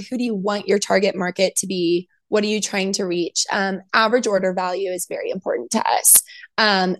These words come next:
as we continue to grow and as we bring on brands and as we gain customers, it's really important that our average order value stays pretty high.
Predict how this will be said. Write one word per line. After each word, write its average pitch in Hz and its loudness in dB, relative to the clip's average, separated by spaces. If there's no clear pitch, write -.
as 214 2
we 220 -2
continue 196 -4
to 208 0
grow 214 6
and 202 -2
as 196 -4
we 208 -6
bring 190 -2
on 185 -4
brands 190 2
and 196 -2
as 180 -2
we 196 0
gain 180 0
customers, 185 0
it's 220 4
really 240 8
important 202 2
that 190 -2
our 190 0
average 185 0
order 185 0
value 175 -2
stays 170 0
pretty 330 4
high. 202 0